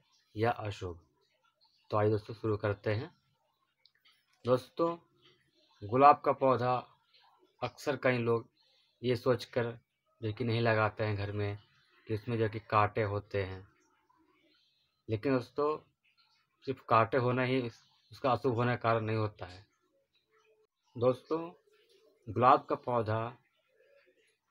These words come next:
बहुत ही मनमोहक होता है, बहुत ही सुगंध वाला होता है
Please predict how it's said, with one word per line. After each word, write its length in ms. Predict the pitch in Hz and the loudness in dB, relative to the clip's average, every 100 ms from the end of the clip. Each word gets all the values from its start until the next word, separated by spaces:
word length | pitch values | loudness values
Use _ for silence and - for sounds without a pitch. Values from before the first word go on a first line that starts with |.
| _ - - | _ -18 -4
बहुत 360 | 113 123 123 131 | 0 0 0 0
ही 260 | 127 127 - _ _ - | 0 0 -6 _ _ -6
मनमोहक 540 | 113 120 120 120 123 - | -2 0 0 0 -2 -6
होता 280 | 110 - 110 | -6 0 0
है, 260 | 104 104 - _ _ - | 0 -4 -10 _ _ -12
बहुत 300 | 101 110 107 | -6 -4 -4
ही 60 | 113 | -6
सुगंध 520 | - 113 113 113 107 120 _ _ _ _ _ _ _ 110 | -2 0 2 0 -4 -8 _ _ _ _ _ _ _ -2
वाला 220 | 107 110 | 2 4
होता 360 | 104 104 110 | 2 -2 -2
है 180 | 98 107 | -2 -6